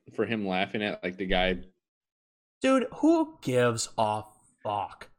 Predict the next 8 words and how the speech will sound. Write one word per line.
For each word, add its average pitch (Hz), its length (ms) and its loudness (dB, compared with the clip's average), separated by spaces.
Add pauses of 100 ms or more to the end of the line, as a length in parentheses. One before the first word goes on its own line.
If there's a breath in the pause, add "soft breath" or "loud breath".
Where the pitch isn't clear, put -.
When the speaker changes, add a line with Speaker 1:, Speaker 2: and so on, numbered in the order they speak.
(180)
Speaker 2:
Everybody's 214 560 4
under 175 180 4
hot 151 260 4
water 113 280 0
now. 95 200 -6
Like, 113 220 -2
literally, 202 640 4 (420 soft breath)
dude, 226 220 2